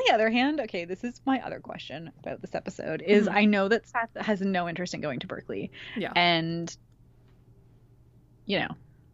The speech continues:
Speaker 1: is having a hard time telling his dad this.
Speaker 2: Mm-hmm.
Speaker 1: But also, couldn't he, like, at this point, just apply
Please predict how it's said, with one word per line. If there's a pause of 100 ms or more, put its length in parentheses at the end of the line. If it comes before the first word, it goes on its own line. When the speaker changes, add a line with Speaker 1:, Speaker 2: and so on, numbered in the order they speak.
(880)
Speaker 1:
is
having
a
hard
time (180)
telling
his
dad
this. (160)
Speaker 2:
Mm-hmm.
Speaker 1:
But
also,
couldn't
he,
like,
at
this
point,
just
apply